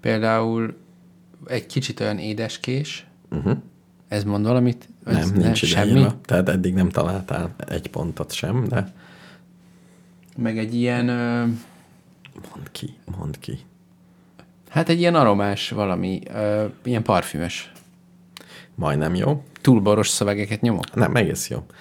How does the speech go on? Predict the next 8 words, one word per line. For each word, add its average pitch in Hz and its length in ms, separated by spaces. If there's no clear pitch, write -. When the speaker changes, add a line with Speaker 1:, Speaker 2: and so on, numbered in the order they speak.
Speaker 2:
Azt - 240
mondják, 85 320
hogy 71 140
tulajdonság 90 840
akácvirágra - 920
jellemző. 78 720
Speaker 1:
Hát 120 200
beszarok. - 480